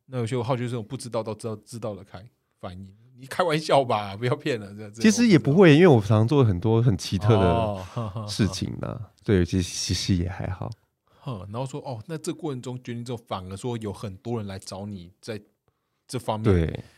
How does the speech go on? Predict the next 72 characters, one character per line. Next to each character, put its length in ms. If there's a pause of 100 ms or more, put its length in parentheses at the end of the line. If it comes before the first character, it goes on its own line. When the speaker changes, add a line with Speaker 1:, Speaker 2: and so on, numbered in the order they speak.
(260)
Speaker 1:
那 200
我 60
觉 140
得 60
这 140
有 60
趣， 120
就 40
是 100
你 100
可 180
能 140
因 100
为 80
这 140
样 80
反 160
而 60
在 160
认 160
识 100
更 140
多 180
的 80
他 160
们 100 (560)
吗？ 180 (120)
有 100
吗？ 140 (1000)
Speaker 2:
嗯。 520
Speaker 1:
还 80
是 140
都 140
还 140
差 160
不 80
多， 140
其 80
实 80
还 160
好。 260
Speaker 2:
其 200
实， 120
其 200
实 100
还 220
好， 240
其 100
实 60
还 160
好。 160
Speaker 1:
OK， 60
好， 60
Speaker 2:
只 200
是 60
你 80
知 140
道 120
就 120
变 160
说， 180
Speaker 1:
没 40
关 100
系。 80 (180)
Speaker 2:
呃， 140
我 140
可 140
以 60
用 180
一 40
些， 520 (640)
呃， 360